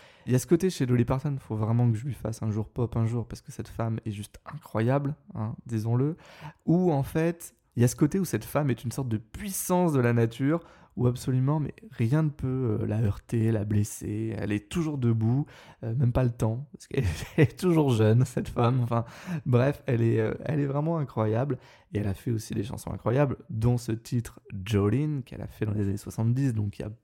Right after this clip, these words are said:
plus de cinquante ans désormais, qui a été beaucoup repris. Et, euh, elle fait cet interlude pour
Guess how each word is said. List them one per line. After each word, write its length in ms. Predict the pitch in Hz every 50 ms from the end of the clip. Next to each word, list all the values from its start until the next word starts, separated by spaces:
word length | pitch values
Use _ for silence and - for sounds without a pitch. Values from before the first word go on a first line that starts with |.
| _
plus 160 | - - 127 120
de 80 | 117
cinquante 460 | - - 120 110 107 127 113 113 -
ans 200 | 160 165 165 160
désormais, 520 | 135 120 117 113 110 113 113 120 131 147 139
qui 100 | - -
a 40 | -
été 220 | - - - 110 - - - - - _ _ -
beaucoup 600 | 107 104 104 107 120 120 117 113 120 - 117 104
repris. 420 | 104 101 104 - - 147 175 220 - - - - - - - - _ _ _ _
Et, 380 | - 135 143 156 170 185 185 165 127
euh, 580 | 117 110 107 104 107 107 107 107 104 104 104 101 - - - - - - - - -
elle 200 | - - 113 110
fait 300 | - - - - 160 160
cet 240 | - - 113 -
interlude 540 | - 117 113 - 131 120 127 143 160 156 131
pour 500 | - - - 120 113 107 104 101 104 -